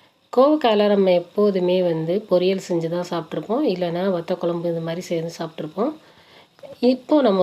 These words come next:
வந்து கோவக்காய் நல்லா சாதத்துல, இட்லி, தோசையில சாப்பிட்ற மாதிரி ஒரு சட்னி செய்து சாப்பிடலாம்.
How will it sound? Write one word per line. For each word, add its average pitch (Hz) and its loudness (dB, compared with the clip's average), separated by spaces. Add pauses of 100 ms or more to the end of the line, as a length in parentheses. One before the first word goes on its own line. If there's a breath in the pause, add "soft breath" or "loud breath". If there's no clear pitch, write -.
வந்து 185 0
கோவக்காய் 196 2
நல்லா 170 -4 (120)
சாதத்துல, 190 0 (160)
இட்லி, 202 -2 (120)
தோசையில 170 -2 (220)
சாப்பிட்ற 160 -4 (100)
மாதிரி 165 -4 (220)
ஒரு 175 -4
சட்னி 175 -4
செய்து 170 -4
சாப்பிடலாம். 156 -8